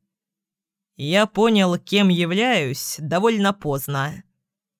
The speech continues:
Смешно, но первые пятнадцать лет своей жизни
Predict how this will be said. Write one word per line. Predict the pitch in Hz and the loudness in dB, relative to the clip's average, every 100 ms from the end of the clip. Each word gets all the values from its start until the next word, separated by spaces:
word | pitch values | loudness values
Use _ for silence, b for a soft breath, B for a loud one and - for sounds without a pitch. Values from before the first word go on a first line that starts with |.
| _ _ | _ _
Смешно, | - - 170 170 175 180 185 240 240 | -12 -4 -2 0 0 2 2 2 2
но | 170 170 | 2 0
первые | 180 - 220 208 180 170 | -2 0 2 2 2 0
пятнадцать | 170 175 185 196 208 180 170 | -2 -4 0 2 2 -2 -2
лет | 180 196 196 | 0 0 0
своей | 170 175 175 165 | -2 0 0 0
жизни | 165 226 247 160 156 143 | 0 -2 -2 -2 -4 -4